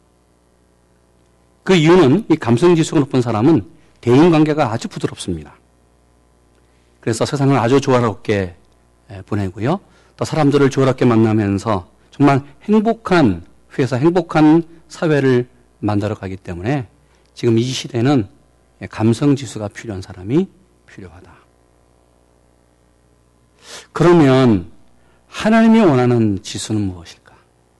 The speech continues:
하나님이 원하시는 것은 무엇일까? 여러분, 아이큐, 지능 지수, 이큐, 이 감성 지수는 뭐 사람이, 예, 말할 수 있는, 사람이 제안하는 그러한 내용이에요.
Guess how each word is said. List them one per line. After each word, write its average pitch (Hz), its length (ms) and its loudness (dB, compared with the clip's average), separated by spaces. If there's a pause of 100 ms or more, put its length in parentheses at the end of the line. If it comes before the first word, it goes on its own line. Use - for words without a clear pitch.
(540)
하나님이 170 340 4
원하시는 117 420 0
것은 104 240 -12
무엇일까? - 480 -20 (1080)
여러분, 135 200 2
아이큐, 120 520 -2 (920)
지능 139 360 2
지수, 104 420 -6 (600)
이큐, 127 580 -2 (360)
이 110 60 -12
감성 143 440 2
지수는 160 440 2 (380)
뭐 127 80 -8
사람이, 196 720 2 (320)
예, 104 80 -8
말할 113 300 -2
수 - 120 -6
있는, 95 340 -2
사람이 160 640 2 (180)
제안하는 117 460 0
그러한 101 340 -6 (240)
내용이에요. 98 720 -4